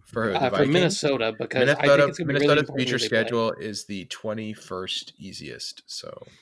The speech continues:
Speaker 2: Yeah, but they have, I could see them dropping a game to the Chargers. They are, they're playing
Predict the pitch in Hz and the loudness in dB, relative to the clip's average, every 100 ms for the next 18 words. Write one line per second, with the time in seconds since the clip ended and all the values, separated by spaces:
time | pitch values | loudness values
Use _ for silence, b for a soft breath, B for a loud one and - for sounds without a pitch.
0 | b b 147 151 135 143 147 147 143 139 | b b 0 2 2 4 4 6 4 4
1 | - 143 135 139 147 143 143 139 127 - | 2 0 2 -2 2 2 2 2 2 2
2 | 165 151 147 143 156 147 127 113 110 110 | -4 -2 0 0 -2 -2 -2 -4 -2 -4
3 | 110 - b b b b - 123 120 117 | -4 -10 b b b b -8 -2 -2 -2
4 | 127 117 127 131 131 117 - 135 127 127 | -4 -2 -4 -2 0 0 -4 -4 -2 -2
5 | 123 117 | -4 -8